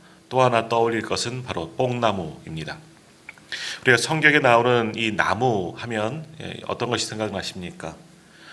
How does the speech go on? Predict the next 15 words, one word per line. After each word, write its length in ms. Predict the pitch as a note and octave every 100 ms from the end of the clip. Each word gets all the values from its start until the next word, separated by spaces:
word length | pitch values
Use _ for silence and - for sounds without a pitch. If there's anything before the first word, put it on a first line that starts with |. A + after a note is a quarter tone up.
| - -
뭐, 300 | G#2 A2 G2+
가장 320 | A2+ A2+ A2
대표적인 480 | G#2+ - A2 A2 G2
것 140 | -
중에 160 | G#2+ G2+
하나가 300 | G2 F#2+ F#2
이제 120 | F#2 -
포도나무가 720 | - B2+ B2+ A2 F2+ F2+ F2+
있고요. 480 | D#2 - F2+ A2 B2+ - -
무화과나무도 840 | G2 B2 A#2 G#2+ F#2 F2 F2+ F#2 F2+
생각이 380 | A2 G#2 G2
납니다. 380 | F#2+ E2 F2 - - - - - -
그리고 180 | - G#2+
감람나무와 840 | - G#2+ G#2+ B2+ B2+ G#2+ F#2 G#2 G2+
같은 420 | F2+ - A#2 F#2+